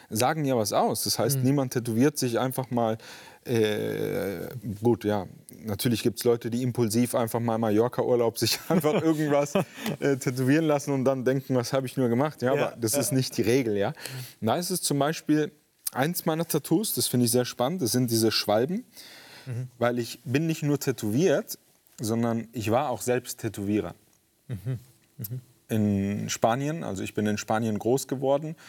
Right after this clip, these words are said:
Speaker 1: Meine Eltern sind mit mir ausgewandert. Dadurch,
Speaker 2: Die sind Deutsche?
Speaker 1: dass ich,
Speaker 2: Deutsche?
Speaker 1: genau.
Speaker 2: Mhm.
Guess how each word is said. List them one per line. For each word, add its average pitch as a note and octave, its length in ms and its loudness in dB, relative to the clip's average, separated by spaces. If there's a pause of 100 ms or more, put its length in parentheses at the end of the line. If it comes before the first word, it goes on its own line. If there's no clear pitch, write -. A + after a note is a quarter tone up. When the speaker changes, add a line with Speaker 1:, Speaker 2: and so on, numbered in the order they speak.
(200)
Speaker 1:
Meine G#2 140 -6
Eltern A2 320 -2
sind A2 240 -2
mit G#2+ 200 -2
mir G#2+ 840 0
ausgewandert. C#3 840 -2 (420)
Dadurch, G#2+ 320 -2
Speaker 2:
Die - 60 2
sind C3+ 200 0
Deutsche? C3 280 0
Speaker 1:
dass A2+ 80 -2
ich, G#2 240 -4
Speaker 2:
Deutsche? B2+ 140 0
Speaker 1:
genau. G2+ 280 -4
Speaker 2:
Mhm. C3 100 -16